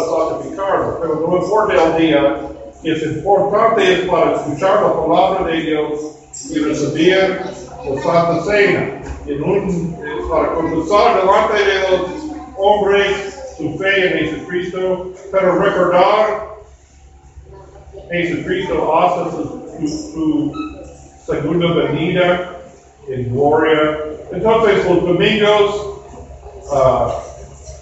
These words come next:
son nuestro día de reposo, nuestro día de adoración de Dios. Pero el domingo de los domingos es hoy, es el día domingo de la Pascua. Ese es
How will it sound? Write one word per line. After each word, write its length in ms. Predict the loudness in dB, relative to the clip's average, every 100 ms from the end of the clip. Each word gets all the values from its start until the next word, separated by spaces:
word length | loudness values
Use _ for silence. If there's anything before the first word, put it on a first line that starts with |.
| -12
son 540 | 2 6 8 6 4 0
nuestro 420 | 2 2 0 -2
día 200 | 2 2
de 180 | 4 2
reposo, 520 | 0 0 0 0 -2 -2
nuestro 300 | -4 -4 -4
día 200 | -2 0
de 160 | 0 0
adoración 1700 | 0 -2 0 -2 -2 -4 -4 0 0 0 -2 -4 -6 -8 -8 -8 -4
de 160 | -2 -2
Dios. 540 | 0 2 4 2 -2 -8 -16 -20 -2
Pero 220 | 2 4
el 280 | 6 6 4
domingo 480 | 2 0 0 2 2
de 100 | 2
los 260 | 0 -2
domingos 1080 | -2 -2 -2 -2 0 2 2 0 -4 -10 -14 -20 _ _ _ _ _ -20 -20 -20 -20 -20 -20 -16 -8
es 200 | -4 2
hoy, 240 | 4 4 4 0 -4 -10 -14 -6
es 220 | -4 -2 -4
el 140 | -2
día 280 | 0 2 2
domingo 420 | 0 0 2 2
de 120 | 4 4
la 200 | 2 2
Pascua. 920 | 2 2 0 2 2 2 -4 -10 -16 -18 -20 -20 -20 -20 -20 -20 -20 -20 -20 -20 -8 2
Ese 500 | 2 4 2 2 4
es 540 | 4 0 -4 -8 -12